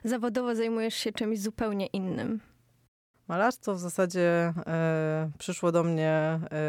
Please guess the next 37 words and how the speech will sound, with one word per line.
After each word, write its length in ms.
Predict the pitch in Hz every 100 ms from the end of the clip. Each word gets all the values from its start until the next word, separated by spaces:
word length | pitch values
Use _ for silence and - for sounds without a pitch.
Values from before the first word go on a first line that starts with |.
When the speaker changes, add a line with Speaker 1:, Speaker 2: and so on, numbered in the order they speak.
| 151 151 151
Speaker 2:
em, 400 | 151 151 151 151 151 -
po, 600 | 170 160 160 156 156 151 147
e, 480 | 147 151 151 151 151
powiedzmy, 460 | 151 156 160 170 160
po 200 | 165 160
podstawówce, 840 | 170 170 - 165 196 - 156 156 185 - - - - _ _ -
e, 180 | 151 147
bo 140 | 160
na 100 | 170
początku 440 | 180 180 175 -
zajmowałam 420 | 170 165 160 165 160
się 140 | 165
głównie 320 | 160 165 151
rysunkiem 680 | 151 - 151 165 185 190 165
i 260 | 151 151 143
od 120 | 151
dziecka 300 | 156 151 151
lubiłam 400 | 151 147 147 151
rysować 600 | 151 - 185 196 180 -
i, 400 | 165 156 156 151 151
e, 220 | 147 147
zawsze 280 | 151 - 160
na 120 | 151
lekcjach, 680 | 151 147 - 143 151 - 151
e, 440 | 147 147 143 151
rysowałam 500 | 160 - 151 143 151
sobie 240 | - 165
w 40 | 165
zeszytach, 640 | 180 - 175 170 175 - - - - - -
e, 200 | 156 156
bo 100 | 165
tak 180 | 170
było 240 | 156 160 156
mi 80 | 160
się 120 | 170
lepiej 240 | 156 147
skupić. 540 | - 156 - 220 -